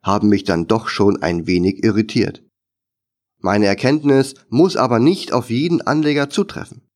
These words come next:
Solltest du wenig Zeit haben, um dich um solche Angelegenheiten zu kümmern, oder du jemand bist, der gern automatisiert mit E-T-F-Sparplänen arbeitet, dann können solche ausschüttenden Dividenden-E T F durchaus Sinn machen.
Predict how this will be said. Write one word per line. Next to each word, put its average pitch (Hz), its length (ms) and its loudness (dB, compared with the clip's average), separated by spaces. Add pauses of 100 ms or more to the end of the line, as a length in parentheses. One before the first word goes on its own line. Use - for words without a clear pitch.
(840)
Solltest 113 400 0
du 104 100 4
wenig 110 280 4
Zeit 170 260 -2
haben, 143 360 0
um 127 200 0
dich 120 220 2
um 117 140 0
solche 117 360 0
Angelegenheiten 135 640 -2
zu 110 140 -4
kümmern, 101 480 -2 (280)
oder 110 280 2
du 113 160 2
jemand 101 360 2
bist, 156 360 0 (140)
der 117 100 0
gern 143 280 2
automatisiert 135 840 0
mit 120 120 2
E-T-F-Sparplänen 120 1080 -2
arbeitet, 135 640 -2 (300)
dann 85 280 -2
können 98 340 0
solche 147 440 2
ausschüttenden 151 680 2
Dividenden-E 110 680 0
T 120 140 0
F 107 240 0
durchaus 165 560 0
Sinn 185 180 2
machen. 87 360 -8